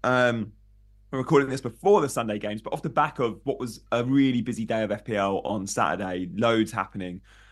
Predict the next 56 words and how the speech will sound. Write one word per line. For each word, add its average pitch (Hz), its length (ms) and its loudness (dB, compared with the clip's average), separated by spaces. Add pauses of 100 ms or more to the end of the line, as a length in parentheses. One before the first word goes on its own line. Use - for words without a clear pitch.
(160)
Um, 113 560 2
and 123 120 -2
good 147 120 0
to - 40 -8
see 139 120 -2
so 123 200 0
many 120 220 -2
in 113 320 -4
the 107 80 -4
chat. 107 300 -4
Sorry, 113 180 0
we're 107 140 0
a - 20 0
little 104 180 -2
bit - 160 -6
delayed. 98 320 -2
This 214 140 -8
is 294 80 -6
gonna 247 100 -6
be 202 100 0
a - 20 -4
bit 147 140 0
of 101 60 -4
a 117 60 -8
quick - 260 -8
fire 101 280 0
one 95 160 -4
this 95 160 -10
morning. 87 520 -6
Um, 131 380 0 (880)
Ali, 135 480 4 (100)
uh, 110 320 2
you've 120 220 -4
got - 80 -4
a - 60 -8
bit 87 120 -4
of 85 60 -10
a 107 40 -10
cold. 107 460 -4
Uh, - 60 0
you 107 160 2
sound 113 260 -4
terrible, 107 400 0
mate. 90 240 -2
Uh, 113 80 2
w-, 113 300 -6
did 143 180 6
F 131 180 2
P 143 200 2
L, 131 420 4
were 131 260 2
your 131 240 2
points - 540 -8
better 120 460 0
than 120 340 -4
your, 113 580 0